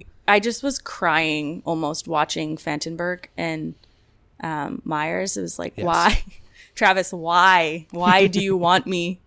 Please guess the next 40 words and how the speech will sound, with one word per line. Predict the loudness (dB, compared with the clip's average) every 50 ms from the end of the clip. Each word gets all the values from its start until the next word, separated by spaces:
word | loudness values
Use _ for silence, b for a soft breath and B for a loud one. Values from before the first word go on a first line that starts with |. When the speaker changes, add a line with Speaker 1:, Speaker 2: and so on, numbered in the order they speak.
| _ 0
Speaker 1:
to | 0 0
be | 0 0 0
in | 0 -2
therapy? | 0 0 2 4 4 4 4 4 4 4 4 4 2 -2 _ _ _
<laughs> | -14 -6
Why? | -2 2 4 6 6 6 4 4 2 0 0 -2 -4 -6 -12 B B B B B B B B
So, | -8 -2 0 2 4 4 4 4 2 2
um, | 2 4 4 4 2 0 -2 -6 -10 -12 -16 _ _ _ _ _ -20 _ _ _ _ _ 0
our | 2 2
defense | 2 2 0 2 2 2 0
is | 0 0
dog | 0 0 0 0
shit. | -4 -6 -2
So | -2 -2
it's | -2 0
basically, | 0 2 2 2 0 -2 -6 -6 -4 -4 -4 -2 -2 -4 -4 -6 -6 -10 -10 -4
like, | -2 0 2 4
I | 4 2 2
think | 2 -2 -6 -6
it | -8 -10
comes | -8 -8 -8 -6 -6
down | -6 -6 -6 -6
to | -8 -8 -8 -10 -10 _
goaltending, | -6 -4 -4 -4 -4 -4 -4 -4 -2 -2 -4 -4 -6
really. | -6 -6 -4 -4 -4 -4 -6 -8 -10 _ _ _ _ _ _ _ _ _ _ -20 -12 _
And | -4 -2 -2 -2 -4 -6 -6 -8 -10 -10 -12 -12 -2
that's | 0 0 0 0 -2 -6
where | -4 -2 -2 0 0 -2 -4 -6 -8 b b b b b b b b b -10
Canucks | -8 -6 -6 -4
have | -4 -4 -4
the | -2 2
edge. | 4 4 4 4 4 0 -4 -6 -6 -6 -6 -8 -10 -10
Speaker 2:
Certainly. | -10 -8 -6 -4 -4 -4
Speaker 1:
I'm | -6 -6
really | -6 -6 -6 -4 0
happy | 2 2 2 2 0 -4 -4
Jacob | -4 -4 -4 -4 -4 -6
Markstrom | -8 -8 -8 -8 -10 -10
is | -12 -12
back. | -8 -6 -4 -2 -2 -4 -6 -8 -14 _